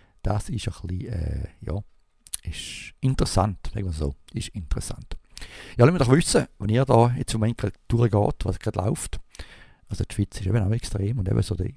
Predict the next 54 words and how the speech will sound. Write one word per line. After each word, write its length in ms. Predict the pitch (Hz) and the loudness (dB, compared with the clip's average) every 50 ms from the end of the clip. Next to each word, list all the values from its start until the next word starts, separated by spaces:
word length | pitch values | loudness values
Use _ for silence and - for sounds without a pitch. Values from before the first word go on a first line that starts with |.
| - - | -6 -6
die 60 | - | -6
Kinder 280 | - - 107 - - 98 | -2 -2 -2 -2 -2 -2
daheim 340 | - 78 76 - 113 127 | -2 -2 0 0 0 0
bis 200 | - - - - | -2 -4 -6 -6
jetzt 540 | - 80 - - - - - - - - - | -6 -6 -6 -8 -12 -12 -12 -14 -12 -8 -6
die 100 | - - | -4 -2
drei 260 | - 87 92 98 95 | -2 0 0 0 0
Wochen, 300 | 90 104 127 - - - | 0 -2 -2 -4 -6 -8
jetzt 140 | 135 135 - | -8 -8 -6
glaube 180 | - - 143 - | -6 -6 -6 -6
ich 60 | 101 | -6
noch, 160 | 98 - - | -8 -8 -8
oder 120 | - - - | -10 -10 -8
zwei 260 | - - - - - | -6 -6 -4 -4 -4
Wochen. 260 | - 82 - - - - - - _ _ - _ _ _ _ _ _ _ _ - | -4 -6 -8 -10 -14 -14 -14 -18 _ _ -20 _ _ _ _ _ _ _ _ -2
Ja, 180 | - 104 98 - - | 0 0 0 0 -2
zweieinhalb 460 | - - 95 95 92 85 92 101 - | -4 -2 0 0 0 0 0 -2 -2
Wochen, 320 | - - - - - - - _ _ _ _ _ | -2 -4 -6 -6 -10 -12 -12 _ _ _ _ _
zwei, 120 | - - 107 | -6 -6 -4
drei 180 | - 113 110 | -4 -2 -2
Wochen 240 | 113 113 - - 135 | -4 -4 -6 -8 -8
nicht 80 | 117 110 | -8 -6
mehr. 180 | 101 92 90 82 | -8 -8 -10 -10
Das 100 | 101 92 | -12 -10
ist 60 | 90 | -10
jetzt 200 | 101 - - - | -10 -10 -12 -12
vierzehnte. 880 | - 110 117 120 - - - - 104 110 113 - - - - 123 123 - _ _ _ _ _ - _ - - - - | -12 -10 -10 -12 -14 -14 -10 -8 -8 -8 -8 -8 -6 -4 -4 -4 -6 -8 _ _ _ _ _ -20 _ -20 -20 -14 -10
Kann 120 | - 107 | -8 -8
man 160 | 98 101 - - | -8 -8 -8 -10
schauen. 120 | - - - - - | -12 -12 -14 -14 -14
Bis 180 | - 117 - | -14 -12 -10
Ende 360 | - 95 95 98 98 95 98 92 | -8 -8 -8 -6 -4 -4 -4 -4
Monat, 460 | 90 87 87 98 113 143 123 - - | -4 -4 -4 -4 -4 -4 -6 -8 -8
erste, 400 | - 104 113 - - - - 87 | -10 -10 -10 -10 -8 -8 -8 -6
ja. 140 | 85 98 120 | -6 -8 -8
Das 160 | 123 - 85 | -10 -10 -10
ist 60 | 87 | -10
etwa 200 | 95 - - 85 | -10 -8 -6 -6
drei 100 | 92 92 | -4 -4
Wochen 180 | 98 107 - - | -6 -8 -8 -8
wahrscheinlich 260 | 135 98 101 92 - - | -8 -8 -8 -8 -8 -6
daheim 400 | - 85 85 - - 110 - - | -6 -6 -4 -4 -4 -4 -4 -6
haben. 180 | 87 - - _ - - - - - - - - - _ _ - | -8 -10 -10 _ -18 -20 -18 -20 -20 -20 -20 -20 -20 _ _ -10
Das 180 | - - - | -10 -8 -8
ist 120 | - - 85 | -8 -8 -6
auch 60 | 90 | -6
nicht 160 | 95 95 - | -6 -6 -6
so 100 | - - | -8 -8
einfach. 440 | - - - - - - - - - | -8 -8 -8 -8 -10 -12 -12 -14 -14
Und 140 | - - - | -8 -4 -2
eben 120 | 113 127 | -2 -2
dem 100 | 113 95 | -2 -4
Ganzen 440 | - - - - 92 92 - - - | -6 -8 -6 -6 -6 -6 -6 -4 -4
organisieren. 720 | - 92 - 85 82 80 - - 101 104 104 104 110 | -2 -2 -2 -4 -4 -4 -4 -4 -2 -2 -2 -2 -4